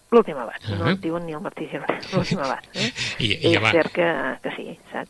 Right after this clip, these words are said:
Speaker 1: Vull dir, i ell també diu que el seu èxit és, vull dir, després,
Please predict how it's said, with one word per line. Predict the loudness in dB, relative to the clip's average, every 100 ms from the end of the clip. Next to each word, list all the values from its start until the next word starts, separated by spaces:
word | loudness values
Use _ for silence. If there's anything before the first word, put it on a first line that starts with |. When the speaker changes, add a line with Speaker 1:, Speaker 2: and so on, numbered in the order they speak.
| -12
Speaker 1:
Vull | -14
dir, | -12 -14 -16 -12
i | -8
ell | -6
també | -4 0 2
diu | 2 0
que | -2
el |
seu | -2 -2
èxit | -4 -4 -2
és, | -4 -6 -14 -16 -16 -20 -20 -14 -8
vull | -4 -2
dir, | -2 -2 -2
després, | -2 -4 -2 2 4 2